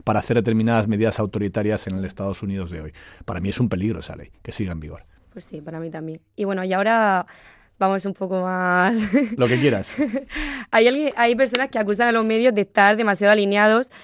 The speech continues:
Speaker 2: con los intereses ideológicos o económicos.
Speaker 1: Hmm.
Speaker 2: Sin embargo, al leer las noticias de su diario, del diario punto es, eh, podemos ver como cierto tirón progresista con unos valores editoriales de
Speaker 1: Sí.
Speaker 2: transparencia, igualdad, feminismo.
Speaker 1: Hmm.
Speaker 2: Entonces, por ello,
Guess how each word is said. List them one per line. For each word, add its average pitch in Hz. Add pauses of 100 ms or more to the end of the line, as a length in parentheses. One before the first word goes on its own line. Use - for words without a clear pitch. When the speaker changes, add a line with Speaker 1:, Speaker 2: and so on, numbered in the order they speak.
(120)
Speaker 2:
con 233
los 208
intereses 208
ideológicos 208
o 214
económicos. 170 (160)
Speaker 1:
Hmm. 117 (400)
Speaker 2:
Sin -
embargo, 220
al 214
leer 220
las 226
noticias 214
de 170
su 165
diario, 180
del 214
diario 175
punto 208
es, 247 (400)
eh, 247
podemos 240
ver 285
como 240
cierto 247
tirón 247
progresista 233
con 233
unos 226
valores 220
editoriales 226
de 190
Speaker 1:
Sí. 139
Speaker 2:
transparencia, 180
igualdad, 185
feminismo. 202
Speaker 1:
Hmm. - (180)
Speaker 2:
Entonces, 285
por 247
ello, 262